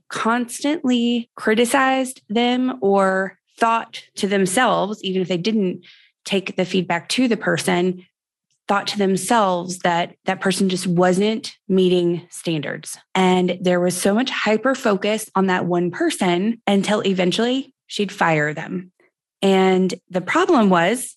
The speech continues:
it wouldn't be the end. The cycle would start over and she'd begin to hyper focus on another person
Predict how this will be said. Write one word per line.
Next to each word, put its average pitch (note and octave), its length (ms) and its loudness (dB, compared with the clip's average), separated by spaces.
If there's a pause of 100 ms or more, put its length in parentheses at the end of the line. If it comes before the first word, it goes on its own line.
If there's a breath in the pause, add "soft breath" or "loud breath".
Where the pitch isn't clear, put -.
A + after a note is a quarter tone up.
it C4 80 2
wouldn't F#3+ 300 2
be G#3 100 0
the B3 160 4
end. F3+ 340 0 (160)
The E3+ 200 -2
cycle G3 280 2
would G#3 120 2
start G#3 360 -2
over G#3+ 460 2 (100)
and F#3 160 0
she'd F#3 220 -2
begin F#3 280 0
to F3 80 -4
hyper G3 340 -2
focus F#3+ 460 -2
on F3+ 280 2
another F3 480 2
person E3 560 -8